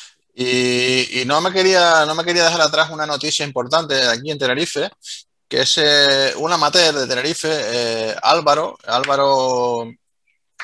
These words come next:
Hernández Cabezuela, un chico de, de veinticuatro años que ha pasado el corte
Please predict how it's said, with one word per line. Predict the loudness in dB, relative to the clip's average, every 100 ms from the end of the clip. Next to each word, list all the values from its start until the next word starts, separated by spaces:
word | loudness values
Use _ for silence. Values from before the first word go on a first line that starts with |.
| -20 _ -12
Hernández | -8 -4 0 0
Cabezuela, | 2 2 2 4 4 4 2 _
un | -10
chico | -6 -2 0 2
de, | 2 2 0 0
de | -2
veinticuatro | -6 -8 -8 0 0 2
años | 2 0 -4
que | -2
ha |
pasado | -2 0 0
el | 0
corte | -4 -4 -6